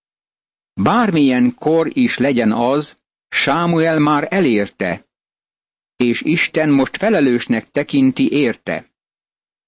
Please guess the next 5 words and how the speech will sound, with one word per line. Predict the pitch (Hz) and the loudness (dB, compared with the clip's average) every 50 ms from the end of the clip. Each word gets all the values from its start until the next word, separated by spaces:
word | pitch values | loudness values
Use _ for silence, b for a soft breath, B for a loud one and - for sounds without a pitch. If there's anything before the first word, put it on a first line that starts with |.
| _ _ _ _ _ _ _ _ _ _ _ _ _ - 135 | _ _ _ _ _ _ _ _ _ _ _ _ _ -2 0
Mózes | 151 147 127 135 123 - | 0 2 2 0 -2 -2
harmadik | - - 196 214 185 160 147 135 127 123 - | -2 -2 -2 0 0 0 2 2 0 -2 0
könyvének | - 143 135 131 117 120 120 117 110 110 107 - | -2 -2 0 0 0 0 0 0 0 -2 -2 -2
leírása | 127 139 156 151 139 135 127 123 120 120 - - 110 | -2 0 0 0 0 0 0 0 -2 -2 -2 -4 -6
szerint | - - 127 120 123 131 131 139 147 147 - - | -4 -2 -2 0 2 2 2 2 2 0 -2 -8